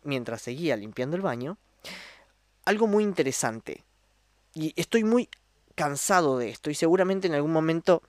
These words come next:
lo dejaré, lo dejaré de estar y comprenderé un poco más. Pero ahora me toca esta parte, esta dualidad,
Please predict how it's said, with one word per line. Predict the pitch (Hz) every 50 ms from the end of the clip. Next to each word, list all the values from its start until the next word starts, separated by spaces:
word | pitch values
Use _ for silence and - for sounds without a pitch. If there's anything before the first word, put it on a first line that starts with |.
| _ _ _ -
lo | 151 151
dejaré, | 139 143 139 - 151 147 151 151 156 -
lo | - 147 147 139
dejaré | 143 135 - 143 147
de | 160
estar | 151 135 - - 151 143 143 143 - -
y | 151 139
comprenderé | - 143 139 123 127 131 123 120 117 110 120
un | 127 127
poco | 113 127 110 143
más. | 165 160 151
Pero | - - 262 240
ahora | 247 262 269
me | 240 214
toca | 185 - 180 -
esta | 147 - - -
parte, | - 117 110 - - 92 - - _ _ _
esta | - - - - 151
dualidad, | 135 143 127 131 131 131 139 139 156 151 165 180